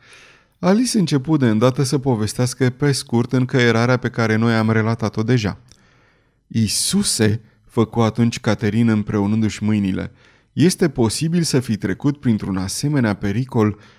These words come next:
Când mă gândesc că puțin a lipsit ca regina Navarei să fie ucisă, nu mă pot împiedica să nu mă cutremur, căci, dincolo de toate, nu-i doresc moartea acestei biete regine și dovada că nu-i vreau decât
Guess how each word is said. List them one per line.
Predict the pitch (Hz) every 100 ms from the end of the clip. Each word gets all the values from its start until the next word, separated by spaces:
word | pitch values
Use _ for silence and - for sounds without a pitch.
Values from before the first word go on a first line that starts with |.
| _ -
Când | 123 110
mă | 110
gândesc | 98 107 110 165 -
că | 117
puțin | 104 113 107 190 185
a |
lipsit | 110 101 - 147 -
ca | 104
regina | 92 92 110 147 110
Navarei | 82 90 123 135 107
să | 113
fie | - 123
ucisă, | 95 95 - 135 - 107 - - _ -
nu | 160
mă | 208 180
pot | 139 151
împiedica | 139 120 117 101 - 143
să | 127 107
nu | 107
mă | 120 110
cutremur, | 107 - 135 113 98 95 - - _ _
căci, | - 101 - - 90
dincolo | 113 120 120 98
de | 95
toate, | 92 110 120 - 101
nu-i | 110 147
doresc | 110 101 107 -
moartea | 110 120 131 110
acestei | 92 107 - 113
biete | 104 127 131 107
regine | 107 101 110 107 107 - - - _
și | - -
dovada | 170 175 165 214 214 185
că | - 117
nu-i | 127 170 165
vreau | 131 120 131 147 131 98
decât | 101 104 - 127 127 -